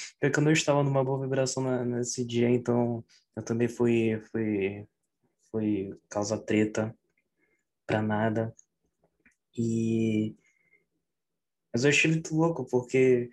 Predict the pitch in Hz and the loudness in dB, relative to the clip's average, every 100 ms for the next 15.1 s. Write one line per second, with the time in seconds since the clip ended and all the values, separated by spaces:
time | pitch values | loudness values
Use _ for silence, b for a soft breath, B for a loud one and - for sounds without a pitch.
0 | B B B B 123 127 123 131 135 131 | B B B B -6 -4 -2 -2 -2 -2
1 | 131 135 131 135 147 151 151 - 123 139 | 0 0 0 -2 0 0 -2 0 0 0
2 | 156 156 _ _ _ _ _ _ _ _ | -2 -6 _ _ _ _ _ _ _ _
3 | _ - 120 123 120 120 120 120 120 - | _ -8 -2 0 2 0 0 -2 -6 -10
4 | - - - _ _ _ - - - - | -14 -18 -20 _ _ _ -16 -14 -14 -16
5 | - - - 131 123 131 131 - 127 123 | -18 -20 -10 -4 0 2 0 -2 0 -2
6 | - - _ 123 135 135 131 135 127 127 | -2 -20 _ -2 0 2 0 0 0 0
7 | 113 B B B B B B - 131 139 | -2 B B B B B B -6 -4 -4
8 | 139 139 - 139 139 139 160 143 131 127 | -6 -4 -2 -2 -2 2 4 6 4 2
9 | 117 - 139 131 131 131 127 123 - 131 | -4 -4 -4 -2 0 0 0 -2 -2 -2
10 | 123 123 135 127 _ _ b b b b | -2 -2 -4 -8 _ _ b b b b
11 | _ _ _ - 123 127 127 135 135 139 | _ _ _ -6 0 2 0 -2 -4 0
12 | 156 156 - 139 139 156 160 147 127 135 | 2 2 -2 -2 0 0 0 0 2 2
13 | 127 123 113 117 127 135 - 135 131 123 | 2 0 -2 -4 -6 -8 -2 -2 0 0
14 | 135 - 135 - 135 - 123 120 107 - | -2 -2 -4 -4 -6 0 2 2 0 -4